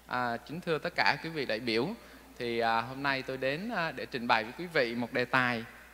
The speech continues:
Thì có lẽ chúng ta nhìn lên cái tên thì cũng thấy rất là quen. Và có thể tôi nói rằng là, à, nếu như mình chưa trình bày xong thì quý vị đã biết được rằng là mình nên lựa chọn cái thuốc gì rồi. Đó là thuốc giảm phế quản phối hợp. Thì đấy là cái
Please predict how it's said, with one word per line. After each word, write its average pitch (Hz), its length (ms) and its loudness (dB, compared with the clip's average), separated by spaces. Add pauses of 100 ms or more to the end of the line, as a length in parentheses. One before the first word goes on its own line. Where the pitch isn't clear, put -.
(160)
Thì 117 240 -4
có 160 140 -2
lẽ 131 240 2
chúng 170 100 -10
ta 131 380 0 (360)
nhìn 120 160 0
lên 120 100 -2
cái 170 120 -4
tên 143 360 0
thì 104 340 -4 (240)
cũng 110 120 -2
thấy 156 140 0
rất 220 120 2
là 160 140 2
quen. 175 240 8 (680)
Và 113 260 4
có 156 120 -4
thể 123 140 -4
tôi 131 160 -2
nói 135 260 -4
rằng 127 220 -4
là, 107 280 -2 (240)
à, 113 120 -4
nếu 139 160 2
như 226 140 0
mình 127 180 -2
chưa 160 220 2
trình 131 240 0
bày 123 180 4
xong 151 340 0 (340)
thì 123 80 -2
quý 156 200 -2
vị 104 160 0
đã 104 140 2
biết 208 280 0
được 120 120 -2
rằng 110 200 0
là 107 140 -2
mình 131 200 0
nên 151 200 2
lựa 131 120 2
chọn 120 240 6
cái 143 80 0
thuốc 185 220 -2
gì 147 120 2
rồi. 131 220 4 (460)
Đó 139 80 2
là 135 200 4
thuốc 180 180 -4
giảm 110 180 0
phế 147 140 -4
quản 107 180 -2
phối 170 200 4
hợp. - 520 4
Thì 110 80 2
đấy 139 180 10
là 156 100 4
cái 156 180 0